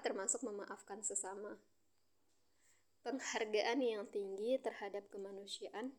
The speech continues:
dan kehidupan. Allah Subhanahu wa Ta'ala berfirman, "Hai orang-orang yang beriman, diwajibkan atas kamu kisos berkenaan dengan orang-orang yang dibunuh. Orang merdeka dengan orang merdeka, hamba dengan hamba, wanita dengan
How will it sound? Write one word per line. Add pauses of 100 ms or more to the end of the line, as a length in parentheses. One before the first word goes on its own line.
(120)
dan
kehidupan. (480)
Allah
Subhanahu
wa
Ta'ala
berfirman, (160)
"Hai
orang-orang
yang
beriman, (480)
diwajibkan
atas
kamu
kisos
berkenaan
dengan
orang-orang
yang
dibunuh. (560)
Orang
merdeka
dengan
orang
merdeka, (160)
hamba
dengan
hamba, (320)
wanita
dengan